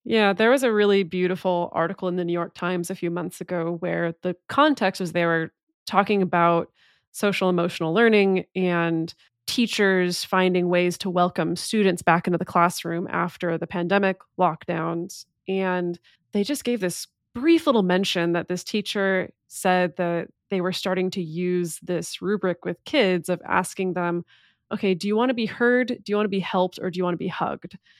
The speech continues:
And that's literally the Triforce, right? You know, it is that, like, do you want, yeah, do you want my ears or do you want me to hug you or do you want my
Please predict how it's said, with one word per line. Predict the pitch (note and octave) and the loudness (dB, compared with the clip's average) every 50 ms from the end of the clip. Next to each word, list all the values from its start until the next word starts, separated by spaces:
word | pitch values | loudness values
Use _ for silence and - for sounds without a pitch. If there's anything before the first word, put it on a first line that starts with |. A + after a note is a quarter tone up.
| _ _ _ _ _ _ - | _ _ _ _ _ _ 0
And | G3 F#3+ F#3 F#3+ F#3 | 2 2 2 4 6
that's | A3+ A3 - - | 4 4 4 4
literally | G3 G#3+ G#3 G#3 G3 | 4 6 6 6 4
the | F3 F3+ | 2 0
Triforce, | - - F#3+ F3 - - - - - - - - - _ _ _ _ _ _ - - | 2 2 0 0 0 -6 -10 -10 -8 -8 -8 -8 -12 _ _ _ _ _ _ -8 -6
right? | E3+ F3+ F3 F3+ G3 G3 - - | -4 -2 2 2 2 0 0 -4
You | - G3 G3+ G3+ G3 | -4 0 2 4 6
know, | F#3+ F#3 F3+ F3+ F3+ F3+ F#3 | 6 6 6 6 6 6 6
it | F#3+ - C#3+ D3 F3 G3+ G3 F#3+ | 4 4 2 0 2 2 4 4
is | G3 G3 F#3+ E3+ | 4 4 2 4
that, | - F#3+ F#3 F#3 F3+ F#3+ - - | 4 6 6 6 4 2 -2 -2
like, | F#3 F#3 F#3 F3+ D#3+ - _ - | 0 0 0 0 -2 -6 _ -10
do | - F#3+ | -6 -4
you | F#3+ F#3 F#3 F#3 | -2 0 0 0
want, | E3+ E3+ F#3 F#3 F#3 F#3 F#3 F#3 - - _ _ _ _ _ _ _ - | 0 2 4 6 6 6 4 2 0 -4 _ _ _ _ _ _ _ -4
yeah, | G#3+ A3+ F#3 E3+ F3 | 0 2 2 2 0
do | - F#3+ | 0 0
you | F#3 | 2
want | F#3 F#3+ F#3+ | 4 4 4
my | F#3+ F#3 | 2 2
ears | - F#3+ F#3+ F#3+ F#3+ F#3+ F3 | 2 2 2 2 2 0 0
or | - E3+ E3 | -2 -6 -4
do | - F3 | -4 -2
you | E3+ E3+ | -2 0
want | E3+ F#3 F#3 F#3 F3+ - - | 2 2 2 2 2 0 -2
me | - F3 | -4 -4
to | F3 F3+ | -2 0
hug | G#3+ A#3 A3 F#3 | 0 0 0 2
you | G#3 G#3 G3+ G3 | 2 4 4 4
or | - - - F3+ F3+ F3 E3 F3 | 4 4 2 2 2 2 2 0
do | E3+ D3+ - F3 | -2 -4 -6 -4
you | E3+ F3 | -4 -2
want | F3 F3 F3 - | 0 -2 -2 -2
my | E3 E3+ E3+ | -2 -4 -4